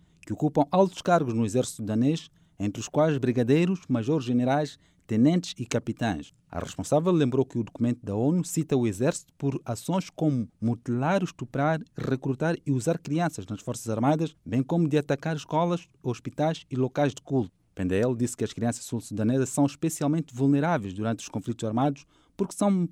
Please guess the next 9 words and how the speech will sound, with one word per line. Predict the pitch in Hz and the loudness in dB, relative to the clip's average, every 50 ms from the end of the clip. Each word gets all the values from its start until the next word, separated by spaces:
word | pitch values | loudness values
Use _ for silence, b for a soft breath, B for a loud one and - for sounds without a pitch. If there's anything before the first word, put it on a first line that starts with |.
| - | -4
fáceis | - - 202 208 - - 131 104 | -2 0 0 0 0 -4 -6 -4
de | 101 110 | -2 -2
manipular | 110 110 107 - - 120 139 170 165 - | -2 -2 -2 -2 -2 0 0 0 0 -4
por | - 131 | -8 -8
serem | - 139 131 123 | -4 -2 -2 -2
obedientes | 117 104 101 95 110 127 147 160 139 - | -2 -2 -4 -2 2 2 4 4 2 0
aos | 117 107 - | -2 -8 -4
seus | - 117 - | -6 -6 -6
protetores | - 110 98 107 104 - 135 147 147 - - | -6 -10 -8 -8 -2 2 2 2 2 0 -8